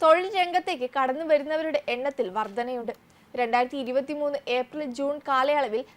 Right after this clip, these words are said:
നാൽപത്തിയെട്ട് ദശാംശം എട്ട് ശതമാനത്തിൽ നിന്ന് ഈ വർഷം ഏപ്രിൽ ജൂൺ മാസങ്ങളിൽ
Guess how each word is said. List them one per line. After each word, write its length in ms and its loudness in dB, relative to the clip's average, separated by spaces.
നാൽപത്തിയെട്ട് 760 0
ദശാംശം 420 -2
എട്ട് 300 0
ശതമാനത്തിൽ 600 -2
നിന്ന് 280 -4
ഈ 160 0
വർഷം 300 0
ഏപ്രിൽ 540 0
ജൂൺ 300 -4
മാസങ്ങളിൽ 560 -2